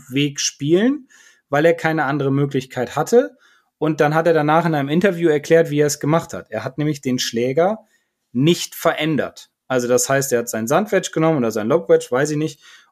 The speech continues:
und hat den ganz natürlich hingestellt. Und dadurch, dass die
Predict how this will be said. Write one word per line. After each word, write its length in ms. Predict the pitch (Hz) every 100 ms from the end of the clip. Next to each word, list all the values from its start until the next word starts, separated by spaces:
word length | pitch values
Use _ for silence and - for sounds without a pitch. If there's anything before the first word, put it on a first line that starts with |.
| _
und 140 | 131
hat 100 | 143
den 180 | 147 131
ganz 300 | 160 208 -
natürlich 460 | 170 165 175 165
hingestellt. 600 | 147 175 147 - 95 95
Und 180 | - 107
dadurch, 320 | 117 151 165
dass 220 | - 156 -
die 320 | 147 147